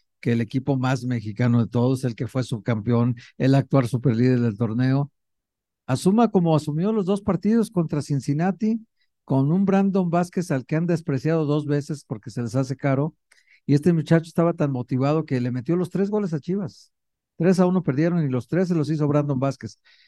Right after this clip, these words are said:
que podía jugar con las Chivas y podía jugar con la selección mexicana, y él decidió jugar por Estados Unidos.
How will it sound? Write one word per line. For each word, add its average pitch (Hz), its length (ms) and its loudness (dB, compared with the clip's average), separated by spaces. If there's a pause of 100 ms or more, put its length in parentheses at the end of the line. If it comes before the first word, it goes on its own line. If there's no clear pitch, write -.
(360)
que 147 100 0
podía 151 240 6
jugar 175 200 4
con 170 100 4
las 156 80 2
Chivas 175 260 2
y 170 60 2
podía 143 220 0
jugar 143 180 -2
con 151 100 -4
la 143 60 -4
selección 131 340 -6
mexicana, 151 340 0
y 156 80 4
él 143 100 4
decidió 135 340 0
jugar 131 300 -2
por 127 120 -4
Estados 113 320 -4
Unidos. 107 380 -4